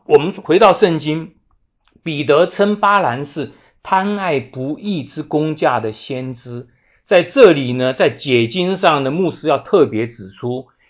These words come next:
因为在这里有一点值得我们注意的，就在原文中，在彼得后书二章十五节呢，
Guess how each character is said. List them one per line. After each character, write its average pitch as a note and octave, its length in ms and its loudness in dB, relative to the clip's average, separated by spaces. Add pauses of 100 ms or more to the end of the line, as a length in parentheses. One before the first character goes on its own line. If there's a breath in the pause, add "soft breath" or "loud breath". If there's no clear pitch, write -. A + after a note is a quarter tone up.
因 F#3+ 120 -4
为 F#3+ 120 2
在 F3+ 160 0
这 G3+ 320 4
里 B2 220 -2
有 A2 180 -2
一 G3+ 60 -2
点 A#2+ 220 -4
值 C#3 220 -10
得 D3+ 120 0
我 A2 80 2
们 G#2+ 160 -10
注 C#3+ 280 -2
意 B2+ 100 -6
的， G#2 220 -6 (300 soft breath)
就 G3 100 -6
在 F#3 160 2
原 D#3+ 360 2
文 E3+ 280 0
中， E3+ 340 0 (140 soft breath)
在 E3 480 0 (380)
彼 C#3 240 -8
得 C3+ 260 4
后 E3+ 300 6
书 E3 560 -2 (460)
二 F#3 180 6
章 E3 240 0
十 - 180 -10
五 D#3+ 240 -2
节 G#2 360 -8
呢， A2 260 -6